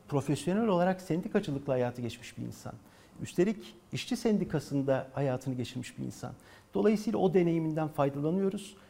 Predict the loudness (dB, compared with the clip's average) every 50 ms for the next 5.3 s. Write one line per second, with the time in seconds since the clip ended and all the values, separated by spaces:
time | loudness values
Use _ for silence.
0 | -20 -12 -4 -2 -2 0 2 4 4 4 4 4 2 0 -2 0 -2 -4 -4 -2
1 | -4 -4 -2 -2 -2 -4 -2 -2 -4 -4 -4 -6 -8 -12 -20 -20 -20 -20 -12 -2
2 | 0 0 2 2 2 -2 -2 -2 0 0 2 4 4 4 4 4 2 0 2 2
3 | 4 4 4 4 4 2 2 2 0 0 -2 -4 -6 -12 -18 -20 -20 -20 -16 _
4 | -6 -4 -4 -4 -4 -6 -6 -6 -6 -4 0 0 0 2 2 2 2 2 0 -2
5 | -2 -2 -2 -2 -4